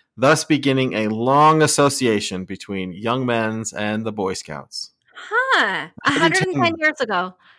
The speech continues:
Speaker 1: And
Speaker 2: Huh.
Speaker 1: I
Speaker 2: And
Speaker 1: ha-
Speaker 2: now it's dissolved. Now it's no more.
Speaker 1: Yes, yes. I, I feel like
Speaker 2: Hmm.
Speaker 1: a hundred years was a bit long for that relationship to last.
Speaker 2: Do you?
Speaker 1: I, I, um, I love many things about the Boy Scouts of America.
Speaker 2: Yeah.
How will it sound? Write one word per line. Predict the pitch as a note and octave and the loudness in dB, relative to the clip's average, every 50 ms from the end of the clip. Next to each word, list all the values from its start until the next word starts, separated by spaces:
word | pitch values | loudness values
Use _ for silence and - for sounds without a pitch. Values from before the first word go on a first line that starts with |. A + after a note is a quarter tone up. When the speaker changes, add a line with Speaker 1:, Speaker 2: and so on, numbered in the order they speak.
| _ _ _ _ _ _ _ _ _ _ _ _ _ - | _ _ _ _ _ _ _ _ _ _ _ _ _ 0
Speaker 1:
And | C3 C3+ | 2 4
Speaker 2:
Huh. | C#3 C#3+ | 6 6
Speaker 1:
I | F#3 | 4
Speaker 2:
And | C4 C4+ | 4 2
Speaker 1:
ha- | C4+ | 2
Speaker 2:
now | C4 C4+ D4 | 2 2 2
it's | D4 D4 - | 2 0 -4
dissolved. | - F4 F#4 E4+ D#4 A#3+ G#3+ F#3 G#3+ A3+ C4 - - - - _ _ | -4 -4 0 2 4 4 6 4 4 2 -2 -6 -10 -10 -10 _ _
Now | - A3 A3 A#3 | -2 0 0 0
it's | C4 B3+ B3 - - - | 0 -2 -4 -8 -8 -4
no | A#3+ B3+ B3+ C4 | -2 0 0 0
more. | B3 G#3 E3+ - - D3+ | 0 -2 0 0 -2 -2
Speaker 1:
Yes, | F#3+ G3 - - - - - | -4 -6 -8 -8 -8 -10 -10
yes. | A2 G#2 G#2 F#2+ F2+ F2 F2+ - - - - _ _ _ _ _ _ _ - - - _ - | -10 -8 -6 -6 -6 -8 -8 -10 -10 -12 -14 _ _ _ _ _ _ _ -20 -20 -16 _ 0
I, | C3 C#3+ C#3+ G3+ - | 2 2 2 2 2
I | C#3+ D3 | 2 2
feel | - - E3+ E3 | 4 4 4 6
like | E3 D#3 A2 | 6 4 4
Speaker 2:
Hmm. | C#3+ | 0
Speaker 1:
a | |
hundred | A#2+ B2 - - - - B2+ | -2 -4 -6 -8 -10 -6 -2
years | B2+ B2 B2 A#2+ A2 | 0 2 2 2 2
was | A2+ G#2+ G#2 | 2 0 0
a | G#2 | 0
bit | G2+ A2+ - | 0 0 0
long | G#2 G#2+ G#2 G#2 G2+ G#2 G#2 | 0 0 0 2 0 0 -4
for | - G#2+ | -4 -4
that | G#2 G2 D2 G2 | -2 -2 -2 -4
relationship | G2+ G2 G2 F#2+ F#2 - G2+ - - F#2+ - - | -4 -4 -4 -4 -6 -8 -8 -8 -8 -8 -8 -8
to | - F#2+ | -8 -6
last. | F#2+ F#2 F#2 F2+ F#2 - - - - - _ _ _ _ _ - A3+ | -6 -6 -6 -8 -10 -12 -14 -16 -18 -20 _ _ _ _ _ -20 -10
Speaker 2:
Do | - C#4+ C#4+ | -6 -6 -4
you? | D4+ E4+ E4+ F4+ G4 F#4+ G4 G#4+ A#4 A4+ - _ _ _ _ _ | -4 -4 -4 -4 -2 0 0 0 0 -2 -6 _ _ _ _ _
Speaker 1:
I, | - C3+ C#3+ D#3 - - - _ _ _ _ | -2 0 2 2 2 -2 -6 _ _ _ _
I, | C#3+ C#3+ D3+ D#3+ D#3+ D#3 - - - - | 0 2 4 4 4 2 0 -2 -4 -2
um, | C#3+ C#3 C3 B2+ B2 B2 A#2+ A#2+ A#2+ A2+ A2 G2+ G#2 _ _ _ _ - - | 0 2 2 2 2 0 0 -2 -4 -6 -6 -8 -12 _ _ _ _ -4 0
I | C3 B2+ | 0 2
love | B2+ C3 C3 C3 C3+ C#3 B2+ A2+ | 2 4 4 4 4 4 2 0
many | A#2+ B2+ C#3 D3+ F3+ G3 F#3 | 0 2 2 4 4 4 2
things | - - F3+ E3+ D3+ B2+ - | 2 0 0 2 2 2 2
about | A#2+ A2+ G#2+ G2 - - A2 | 2 2 2 0 0 -4 -6
the | A2+ | -6
Boy | G2 G#2 G#2 G#2 | -4 -2 -2 -2
Scouts | G2+ - - G#2 F#2 F2+ - - | -2 -2 -2 -2 -2 -2 -4 -6
of | G2 | -6
America. | G#2 G2 G2+ F#2+ F#2 - - - | -4 -4 -2 -2 -2 0 0 2
Speaker 2:
Yeah. | G#4+ C#4 G3 E3 E3 | 2 4 2 2 -2